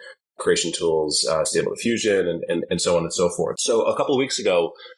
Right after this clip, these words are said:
uh, there was an announcement of a new company, you know, full disclosure, we, we, we invested, uh, called Rembrandt.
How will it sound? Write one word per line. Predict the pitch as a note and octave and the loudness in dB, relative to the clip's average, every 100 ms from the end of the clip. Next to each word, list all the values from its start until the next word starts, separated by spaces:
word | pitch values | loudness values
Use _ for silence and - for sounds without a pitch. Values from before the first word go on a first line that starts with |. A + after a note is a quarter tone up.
| _ | _
uh, | - F2+ | 0 2
there | F2+ F#2+ | 2 2
was | F#2 | 2
an | |
announcement | F#2 F#2 F2+ F#2+ F2+ | 2 2 2 0 0
of | F2+ F2 | 0 2
a | F2 E2+ | 2 2
new | G#2 | 0
company, | - F2 F2 F2+ F2+ | 0 -2 0 0 0
you | |
know, | E2 - | -4 0
full | F#2 | 0
disclosure, | E2+ - F2 E2+ | 2 2 2 2
we, | F2 - | 0 0
we, | F#2 F2+ | 0 0
we | G2 | 0
invested, | F#2 F2 E2 - E2 D#2 | 0 0 0 2 0 0
uh, | E2 E2+ - | 0 -2 0
called | F#2+ E2+ F2 | -2 0 0
Rembrandt. | F#2+ G2+ D#2 D2+ - | 0 2 0 0 -4